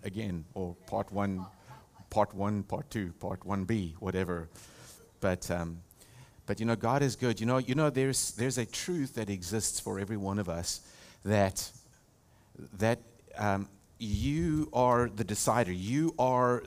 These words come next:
the gardener of your own heart. And nobody can be the gardener of your heart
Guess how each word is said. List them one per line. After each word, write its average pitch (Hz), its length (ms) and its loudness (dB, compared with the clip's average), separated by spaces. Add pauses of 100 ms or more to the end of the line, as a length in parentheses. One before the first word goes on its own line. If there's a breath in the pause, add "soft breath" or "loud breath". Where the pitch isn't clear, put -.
the 113 80 2
gardener 110 640 4
of 98 100 4
your 101 260 0
own 110 220 4
heart. - 560 -2 (1400 loud breath)
And 113 200 4
nobody 131 800 6
can 107 260 0
be 120 460 0
the 110 120 -4
gardener 101 600 0
of 90 160 -4
your 95 320 -2
heart 92 300 -4